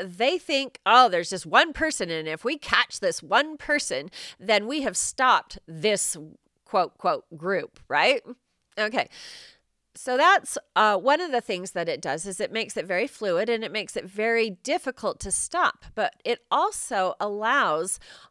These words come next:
several of these people to come and go without being detected. Now, this organization, this trafficking organization that I am talking about,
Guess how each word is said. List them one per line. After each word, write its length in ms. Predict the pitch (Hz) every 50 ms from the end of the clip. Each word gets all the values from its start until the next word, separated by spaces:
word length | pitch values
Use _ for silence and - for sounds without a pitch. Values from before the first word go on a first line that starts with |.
| _ _ _ _ _ _ _
several 540 | - - - - 311 330 381 403 381 359 320
of 160 | 277 240 220
these 260 | 220 226 240 240 -
people 440 | - - 294 339 - - 202 175 175
to 120 | - 226
come 320 | 214 - - - 285 285 285
and 220 | 269 220 202 185
go 540 | 220 220 262 226 160 143 131 143 175 208 - _ _ - - - _
without 600 | - 226 226 - 247 - - 196 240 285 294 -
being 300 | 208 233 233 220 214 208
detected. 680 | 196 202 196 - - 254 269 - - - 131 - - - _ _ _ _ _ _ _ -
Now, 220 | 190 214 208 - - _ -
this 300 | 214 247 339 381 359 -
organization, 800 | 415 415 381 370 330 302 269 226 233 226 220 220 - - 170 170 180
this 160 | 185 180 -
trafficking 520 | - 208 202 196 - 202 - 196 185 180
organization 920 | 175 170 165 156 165 170 165 170 165 - 185 170 175 175 - - 160 156 160
that 120 | 156 156
I 80 | 165 165
am 120 | 160 160
talking 500 | - - 254 285 320 311 - 247 202 180
about, 440 | 165 165 165 151 156 156 - -